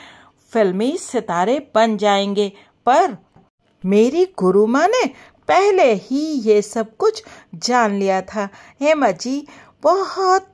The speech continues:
मुस्कुराते हुए ये बात बताती हैं। यही महान लोगों की शक्ति होती है,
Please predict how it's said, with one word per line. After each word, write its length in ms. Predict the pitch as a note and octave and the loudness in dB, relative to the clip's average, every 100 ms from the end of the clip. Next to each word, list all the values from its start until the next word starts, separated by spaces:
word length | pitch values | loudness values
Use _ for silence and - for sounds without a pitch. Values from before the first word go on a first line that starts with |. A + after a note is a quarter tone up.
| G#3+ | -4
मुस्कुराते 880 | G#3 G3+ - A#3+ C4+ C#4 C4 F#3+ | -4 -6 -6 0 2 0 -2 -4
हुए 340 | G3 G#3 C#4+ C4+ - - - | -4 -4 -2 -2 -6 -20 -18
ये 260 | D#3 G#3+ G#3 | -2 2 2
बात 440 | - F3+ B3 A#3 - | -2 -4 -4 -2 -2
बताती 480 | G#3 G3+ G3 G3+ | 0 0 -2 -6
हैं। 240 | G3+ G#3+ G3+ - - - _ | -6 -6 -8 -14 -20 -20 _
यही 420 | F3+ C4 C#4 D#4+ E4 | -4 -2 -2 -2 0
महान 560 | C4 G3+ G#3+ C#4 C#4 | 0 0 0 0 2
लोगों 320 | A3 G3+ G#3+ | 0 -2 -2
की 260 | G#3+ C4+ C#4+ | -4 -8 -10
शक्ति 500 | - B3 A3+ - A#3 | -6 -2 -2 -2 -2
होती 340 | A3 G#3+ A3+ | -2 -2 -2
है, 200 | A3+ A#3 | -2 -2